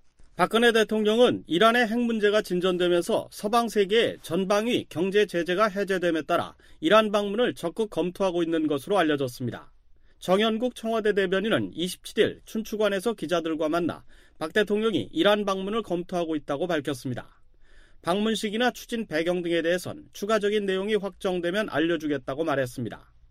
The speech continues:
이와 관련해 한국 정부 소식통은 브이오에이와의 전화 통화에서 늦어도 올 상반기 안에 이란을 방문하는 방안이 추진 중인 것으로 알고 있다고 전했습니다. 이에 따라 방문 시기는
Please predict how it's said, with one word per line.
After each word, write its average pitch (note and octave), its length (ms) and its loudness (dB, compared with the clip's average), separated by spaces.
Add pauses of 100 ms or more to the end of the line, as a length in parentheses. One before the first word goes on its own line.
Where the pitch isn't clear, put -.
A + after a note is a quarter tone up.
(280)
이와 G#3 220 6
관련해 A3 340 6
한국 G#3 420 -2
정부 G3+ 240 -4
소식통은 F#3 600 -4
브이오에이와의 F#3 800 2
전화 E3+ 260 -2
통화에서 E3 540 -4 (320)
늦어도 F3 540 2
올 F#3 180 4
상반기 G#3 560 0
안에 G#3 260 0 (140)
이란을 G3 380 2
방문하는 F3 580 -2
방안이 D#3 380 -2
추진 G3 340 -6
중인 F3 240 -4
것으로 D3+ 360 -4
알고 D3 300 0
있다고 B2 400 -4
전했습니다. B2+ 760 -8 (440)
이에 G3 160 6
따라 A#3 240 4
방문 F#3+ 400 -2
시기는 F3 420 -4